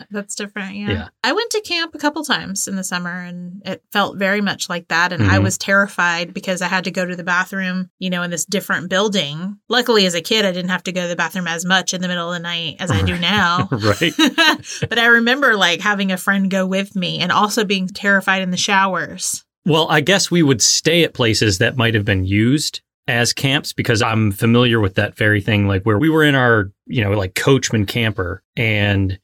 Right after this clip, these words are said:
Speaker 2: we would have to go to, like, the shower house.
Speaker 1: Mm-hmm.
Speaker 2: Or if you had to go to the bathroom, you go to the bathroom house or to the outhouses.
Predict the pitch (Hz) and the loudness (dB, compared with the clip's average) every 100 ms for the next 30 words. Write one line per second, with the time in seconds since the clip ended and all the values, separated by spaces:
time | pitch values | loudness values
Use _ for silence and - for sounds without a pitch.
0 | 123 117 101 135 131 - 107 113 113 - | 2 2 4 0 -2 -2 2 2 2 2
1 | 104 101 _ - 120 - 127 110 95 107 | 2 0 _ -4 0 2 2 2 0 -2
2 | 90 80 - - - 240 175 120 101 117 | -6 -6 -6 -8 -8 -6 0 2 4 2
3 | 120 117 120 113 104 117 113 - 101 98 | 2 2 2 0 -2 -2 -2 -2 0 0
4 | 107 101 - 110 101 95 - - 98 113 | 0 0 -2 -2 0 0 -2 -6 -2 -2
5 | 107 104 95 101 87 104 92 117 107 117 | -2 -4 -4 -4 -4 -6 -4 -4 -4 -2
6 | 110 101 92 87 82 - | -2 -2 -4 -4 -8 -12